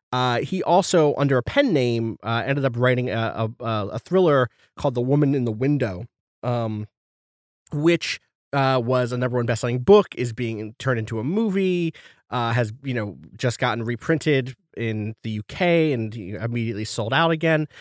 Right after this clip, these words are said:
And so he was this rising literary star with a bit of an open secret in the publishing world, which is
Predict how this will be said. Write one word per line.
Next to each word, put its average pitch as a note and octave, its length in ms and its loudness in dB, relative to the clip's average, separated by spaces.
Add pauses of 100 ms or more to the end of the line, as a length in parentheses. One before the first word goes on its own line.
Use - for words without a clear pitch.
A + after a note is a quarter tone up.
(160)
And E3 80 -4
so G#3 80 6
he A3+ 160 0
was G3 220 -2
this F#3+ 120 2
rising F3+ 480 -2
literary D3+ 380 2
star D3 640 0 (380)
with G3 280 2 (120)
a D#3 80 4
bit B3 340 2
of D3+ 120 2
an D3 60 4
open C3 240 2
secret C#3 520 -2
in A#2 160 -2
the B2 60 -2
publishing A#2 540 -4
world, D#3+ 360 2
which A#2+ 200 -6
is A#2 300 -2